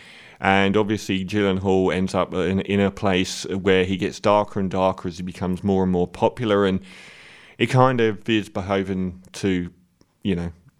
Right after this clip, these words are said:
give these accidents a little bit of a helping hand. Great film,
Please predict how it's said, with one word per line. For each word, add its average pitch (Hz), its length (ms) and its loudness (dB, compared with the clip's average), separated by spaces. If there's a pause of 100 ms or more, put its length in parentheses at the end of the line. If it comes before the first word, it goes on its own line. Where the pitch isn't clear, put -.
(100)
give 139 220 2
these 143 220 0
accidents 123 640 2
a 107 40 0
little 113 300 -2
bit 107 180 -2
of 104 140 -6
a 98 60 2
helping 101 400 0
hand. 90 460 0 (420)
Great 139 320 2
film, 113 340 0